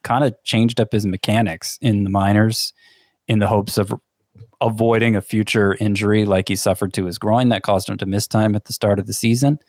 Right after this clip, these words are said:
And he wasn't that efficient in his one minor league start either. So I, I don't know if that mechanical adjustment is having an effect on, on everything the way a mechanical adjustment can. Certainly the stuff still looked good,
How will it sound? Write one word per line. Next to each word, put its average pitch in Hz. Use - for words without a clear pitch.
And 117
he -
wasn't 127
that 135
efficient 131
in 123
his 113
one 123
minor 127
league 156
start 85
either. 85
So 87
I, -
I 113
don't 117
know 107
if -
that 104
mechanical 104
adjustment 101
is 92
having 98
an 90
effect -
on, 92
on 104
everything 123
the 120
way 104
a 98
mechanical 104
adjustment 101
can. 131
Certainly 147
the 104
stuff -
still 101
looked 87
good, 82